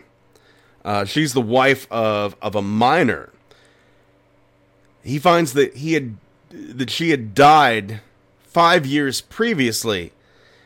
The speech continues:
as a result of, of prolonged serious illness. So he starts to look into this.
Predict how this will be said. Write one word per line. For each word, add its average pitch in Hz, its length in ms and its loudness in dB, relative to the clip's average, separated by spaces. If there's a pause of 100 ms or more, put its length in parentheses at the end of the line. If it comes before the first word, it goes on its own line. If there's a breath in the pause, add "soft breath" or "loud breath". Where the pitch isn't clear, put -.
(220 soft breath)
as 131 240 -2
a 131 60 -4
result 139 460 2
of, 113 460 -6
of 113 360 -12
prolonged 143 680 2
serious 139 600 -4
illness. 151 320 -2
So 151 160 -4
he 160 180 -4
starts 175 360 -4
to 165 60 -4
look 143 320 -2
into 208 380 -2
this. - 460 -10